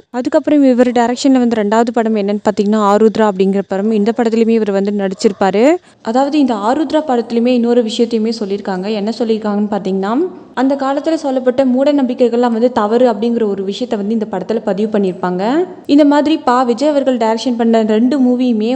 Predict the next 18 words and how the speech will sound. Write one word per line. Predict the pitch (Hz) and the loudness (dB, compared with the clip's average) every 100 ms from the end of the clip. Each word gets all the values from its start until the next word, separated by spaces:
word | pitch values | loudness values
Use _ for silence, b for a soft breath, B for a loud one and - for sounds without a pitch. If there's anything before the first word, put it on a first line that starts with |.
| 240 | 0
ஒரு | 220 | 0
சில | 233 214 | -2 -2
விழிப்புணர்வுகளை | 214 269 294 269 233 214 214 208 | 0 0 0 0 2 2 0 0
ஏற்படுத்துற | 214 220 214 202 | -2 -2 -2 -2
மாதிரி | 196 202 | -2 -2
தான் | 208 196 | -2 -2
இருக்கு. | 180 262 | -2 -2
ஆனா | 240 226 | -2 -2
இந்த | 214 247 240 | -2 -2 0
படம் | 240 240 | 0 -2
எப்படி | 196 233 | -2 -4
இருக்கு | 220 226 | -2 -4
அப்படிங்கிறத | 190 208 208 202 | -4 -4 -2 -4
நம்ம | 190 202 | -2 -2
வெயிட் | 196 196 | -4 -2
பண்ணி | 202 202 185 | -4 -2 -6
பார்ப்போம். | 175 220 311 - - _ - | -2 0 0 -4 -14 _ -6
இந்த | 233 | 0